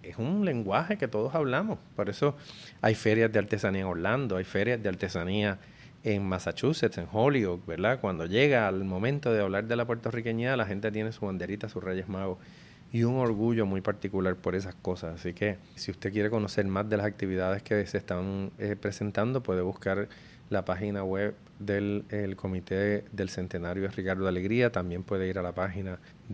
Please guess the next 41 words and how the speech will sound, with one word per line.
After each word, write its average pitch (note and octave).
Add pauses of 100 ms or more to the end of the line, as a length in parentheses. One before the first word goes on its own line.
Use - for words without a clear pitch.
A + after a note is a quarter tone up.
(120)
del G2
Instituto F#2+
de F#2+
Cultura F#2
Puertorriqueña, G#2+ (600)
eh, G2
y G#2+
buscar, A2 (320)
eh, G2+
qué G2+
es F#2+
lo G#2
que G2+
se G#2
está G2+
realizando G2+
en G2
distintos F#2+
lugares. G#2 (380)
La G#2
campechada F#2+
es G#2
este G2+
fin F#2+
de F2+
semana, A2+ (180)
va F#2+
a F2+
estar F2+
dedicada F2+
a G2
él. A2+
Hay G2
un G#2
sinnúmero G2+
de F#2+
actividades. G2
Yo G2
voy F#2+
a G2
estar G#2